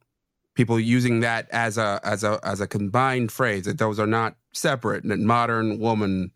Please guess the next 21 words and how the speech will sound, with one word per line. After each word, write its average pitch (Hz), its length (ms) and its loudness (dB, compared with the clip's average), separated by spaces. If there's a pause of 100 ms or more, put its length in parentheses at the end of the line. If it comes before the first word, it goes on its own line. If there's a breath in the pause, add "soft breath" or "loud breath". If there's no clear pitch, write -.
(580 soft breath)
as 110 180 0
a, 110 140 -4 (100)
a 110 160 0
specific 117 600 -4
thing. 107 460 0 (460 soft breath)
Those 117 240 4
are 110 160 4
generally 135 480 2
the 113 140 0
folks - 520 -2
th-, 117 260 -4
who, 110 300 2
as 101 160 0
you 101 80 -4
said, 101 200 -4
that 104 200 -4
they 107 100 0
want 107 200 2
the 101 80 -4
three 101 220 0
sixes, - 600 -4